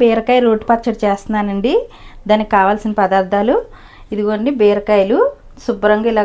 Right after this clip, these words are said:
కట్ చేసి పెట్టుకోండి, తొక్క చెక్కకుండానే. ఇది చాలా మంచిదండి, ఈ తొక్కతో చేసుకుంటే చాలా బాగుంటుంది కూడా. బీరకాయలు చక్కగా చే-, చూసుకుని ఇలా కట్ చేసి పెట్టుకోండి.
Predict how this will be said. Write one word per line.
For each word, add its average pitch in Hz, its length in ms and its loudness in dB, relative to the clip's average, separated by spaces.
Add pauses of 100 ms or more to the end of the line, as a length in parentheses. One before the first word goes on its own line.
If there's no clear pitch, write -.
(120)
కట్ 214 200 -4
చేసి 208 240 -6
పెట్టుకోండి, 202 540 -4 (220)
తొక్క 233 180 -2 (100)
చెక్కకుండానే. 190 680 -4 (720)
ఇది 208 120 -6 (100)
చాలా 214 280 -2
మంచిదండి, 202 540 -8 (140)
ఈ 190 120 -10
తొక్కతో 202 340 -4 (280)
చేసుకుంటే 202 520 -6
చాలా 190 260 -2
బాగుంటుంది 185 540 -8
కూడా. 165 180 -4 (1080)
బీరకాయలు 214 460 -4
చక్కగా 226 260 -8
చే-, 214 180 2 (120)
చూసుకుని 233 340 -2
ఇలా 220 180 -4
కట్ 208 200 -6
చేసి 220 200 -6
పెట్టుకోండి. 208 540 -2